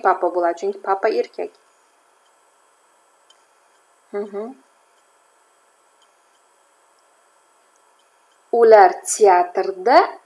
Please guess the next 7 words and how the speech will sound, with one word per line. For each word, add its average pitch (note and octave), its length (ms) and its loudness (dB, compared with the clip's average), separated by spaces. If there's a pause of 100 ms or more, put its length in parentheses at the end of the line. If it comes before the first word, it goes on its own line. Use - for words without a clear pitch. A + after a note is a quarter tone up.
operada. F#3 680 4 (1400)
A-, - 160 -2 (240)
aha. G3+ 520 -2 (920)
Aziza A3 520 2
Bazarova, F#3+ 600 4 (200)
operani A3 560 4 (140)
oxirgi A3 320 0